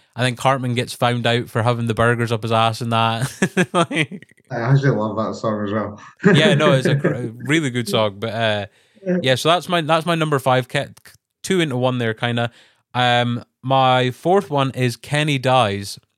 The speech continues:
Speaker 1: Are you, are, are you familiar with this episode? Kenny dies a
Speaker 2: Um,
Speaker 1: lot in South Park, but there was an actual
Speaker 2: yeah.
Speaker 1: episode, uh, titled
Speaker 2: Is that
Speaker 1: Kenny
Speaker 2: when he
Speaker 1: Dies.
Speaker 2: gets the disease?
Speaker 1: Yeah. And then Cartman is doing all the stem cell research, and it
Speaker 2: And
Speaker 1: turns
Speaker 2: he's, like,
Speaker 1: out
Speaker 2: selling the fucking fetuses.
Speaker 1: Yeah, yeah, yeah, yeah.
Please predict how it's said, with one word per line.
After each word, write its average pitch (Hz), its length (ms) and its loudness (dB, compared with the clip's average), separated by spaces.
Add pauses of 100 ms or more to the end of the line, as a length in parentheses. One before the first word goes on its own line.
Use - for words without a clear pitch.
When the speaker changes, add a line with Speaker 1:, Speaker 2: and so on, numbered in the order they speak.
(140)
Speaker 1:
Are 117 100 -2
you, 127 240 2
are, 117 200 -4 (120)
are 110 60 -6
you 120 120 -2
familiar 135 380 0
with 147 100 -2
this 147 160 -4
episode? 156 520 -2 (480)
Kenny 214 260 0
dies 170 300 4
a 143 40 6
Speaker 2:
Um, 127 80 2
Speaker 1:
lot 135 220 4
in 127 80 0
South 110 320 0
Park, 104 300 -2
but 117 100 -4
there 120 100 -2
was 120 120 -2
an 123 80 0
actual 147 320 2
Speaker 2:
yeah. 131 100 2
Speaker 1:
episode, 123 540 -2 (500)
uh, 110 320 0 (280)
titled 120 420 -2
Speaker 2:
Is - 40 -6
that 131 100 4
Speaker 1:
Kenny 135 140 2
Speaker 2:
when 170 100 4
he 165 60 2
Speaker 1:
Dies. 117 120 4
Speaker 2:
gets - 140 0
the 151 80 -2 (120)
disease? 117 380 -2 (200)
Speaker 1:
Yeah. 135 440 2 (340)
And 135 160 0
then 139 160 0
Cartman 143 560 0
is 123 260 -4
doing 143 200 2
all 135 100 4
the 127 80 0
stem 147 340 2
cell 131 240 2
research, 120 640 0 (320)
and 123 80 0
it 123 60 0
Speaker 2:
And - 80 -12
Speaker 1:
turns 143 260 0
Speaker 2:
he's, 135 80 -2
like, 131 120 4 (100)
Speaker 1:
out 123 40 0
Speaker 2:
selling 127 320 2
the 117 100 -4
fucking 110 760 -2
fetuses. 120 540 0
Speaker 1:
Yeah, 180 240 2
yeah, 180 180 2
yeah, 175 140 4
yeah. 160 240 2